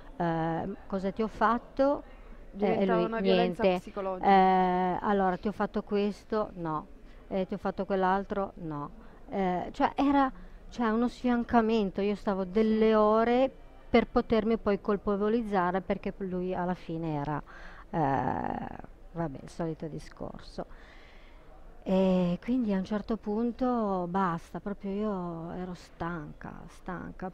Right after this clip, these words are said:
Speaker 1: Quindi quando c'è stato quell'ultimo impatto dove io mi son presa tutta la boccettina del,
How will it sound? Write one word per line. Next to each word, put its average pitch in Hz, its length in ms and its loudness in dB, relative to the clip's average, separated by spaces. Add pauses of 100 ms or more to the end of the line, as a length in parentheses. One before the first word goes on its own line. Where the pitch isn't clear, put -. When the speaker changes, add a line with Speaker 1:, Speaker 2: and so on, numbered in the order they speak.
(160)
Speaker 1:
Quindi 240 360 -4
quando 233 460 -4
c'è 226 160 -10
stato 202 720 -6
quell'ultimo 190 1200 -6 (380)
impatto 180 1080 -4
dove 180 280 -4
io 180 160 -4
mi 190 100 -4
son 185 220 -8
presa 175 300 -6
tutta 175 220 -10
la 175 120 -6
boccettina 170 800 -8
del, 165 520 -8